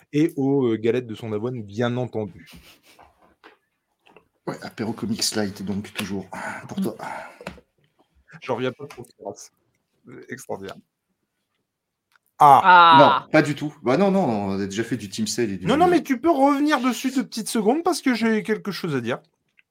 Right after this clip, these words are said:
Speaker 3: C'est trop bien, Catwoman à Rome.
Speaker 1: Catwoman
Speaker 2: Ouais.
Speaker 1: à Rome, c'est juste une tuerie par le,
Speaker 3: Mm.
Speaker 1: euh, célèbre duo Jeff Loeb et Tim Sale.
Speaker 2: Bah,
Speaker 1: D'ailleurs,
Speaker 2: qu'on
Speaker 1: il y
Speaker 2: a
Speaker 1: a une
Speaker 2: présent-,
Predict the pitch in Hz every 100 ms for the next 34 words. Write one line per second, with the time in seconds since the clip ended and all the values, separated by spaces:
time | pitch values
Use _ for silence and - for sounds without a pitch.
0 | _ _ _ - 185 - 220 196 165 175
1 | 165 156 156 170 _ _ - 175 165 175
2 | 170 160 147 170 160 135 139 - 139 123
3 | - 135 135 165 165 113 120 131 147 139
4 | 113 - _ _ - 113 - 151 143 139
5 | 127 139 156 147 120 139 160 139 120 131
6 | 120 165 175 147 139 139 147 135 123 139
7 | 117